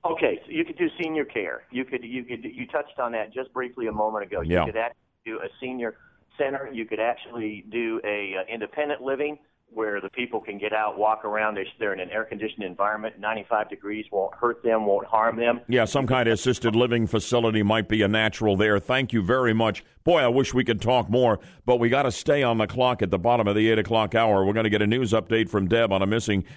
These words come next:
Speaker 2: Tennessee teen found with her teacher in California. And this is an interesting story. A Utah dad has gone viral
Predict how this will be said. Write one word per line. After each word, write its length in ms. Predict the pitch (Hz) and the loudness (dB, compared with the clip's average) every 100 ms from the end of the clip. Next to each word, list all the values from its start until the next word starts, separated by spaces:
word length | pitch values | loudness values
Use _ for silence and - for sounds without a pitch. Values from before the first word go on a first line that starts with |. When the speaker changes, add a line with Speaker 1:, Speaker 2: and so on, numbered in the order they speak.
| - | -2
Speaker 2:
Tennessee 440 | 127 120 - 110 | 0 0 2 0
teen 380 | 104 123 117 101 | 2 2 4 2
found 500 | 90 123 131 123 107 | 2 0 2 2 4
with 120 | 117 110 | 4 4
her 120 | 113 | 4
teacher 420 | 120 127 117 107 | 2 0 2 2
in 80 | 98 | 2
California. 600 | 113 117 101 117 104 92 - _ _ - | 2 0 2 2 2 0 -2 _ _ -6
And 100 | 107 | -2
this 140 | 139 | 0
is 120 | 95 80 | 0 2
an 100 | 87 | 2
interesting 580 | 80 78 78 - 78 73 | 2 2 0 0 -2 -2
story. 540 | - 85 78 76 76 - _ | 0 0 2 2 0 -6 _
A 80 | 78 | 0
Utah 480 | 87 147 143 117 107 | 2 2 2 2 2
dad 300 | 92 95 92 | 2 2 2
has 120 | 85 | 0
gone 260 | 85 85 78 | 0 0 0
viral 580 | 76 90 82 67 58 | 2 2 2 0 -2